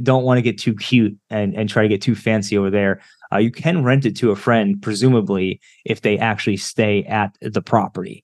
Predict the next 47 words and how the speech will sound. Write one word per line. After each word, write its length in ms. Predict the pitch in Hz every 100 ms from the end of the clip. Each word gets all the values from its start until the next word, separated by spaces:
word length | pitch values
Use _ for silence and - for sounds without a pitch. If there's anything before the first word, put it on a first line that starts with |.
| _
And 80 | 127
again, 200 | 113 113
you're 100 | 104
not 160 | 107 101
exchanging 640 | - - 113 104 98 98
days 400 | 92 87 80 -
with 140 | 90 -
them, 140 | 95
like 200 | 90 -
Brandon 220 | 95 92
just 160 | 82 -
mentioned. 320 | 98 90 87
So, 200 | - 104 - - - _
uh, 80 | 107
just 220 | 113 139
some 180 | 143 165
things 240 | 135 143 135
to 80 |
be 160 | 123 117
careful 480 | - 117 117 - 120
of. 100 | 117
Those 200 | 117 107
are 40 |
some, 280 | 101 120 110
like, 200 | 104 101
things 280 | 113 110 110
we 80 | 107
see 480 | - 117 113 107 104 _ _ -
people 280 | 123 120
try 200 | 117 120
to 60 | 107
pull 420 | 101 117 113 127 -
before 360 | 110 - 113
year 220 | 107 113
end. 180 | 120 127 - - _
And 80 | 135
remember, 240 | 151 135
you 140 | 117
also 180 | 139 156
can't 200 | 139 151
just 200 | 117 -
place 260 | - 123 -
in 80 | 101
the 60 |
service. 320 | - 110 98
You 140 | 101 107
need 480 | 113 120 120 107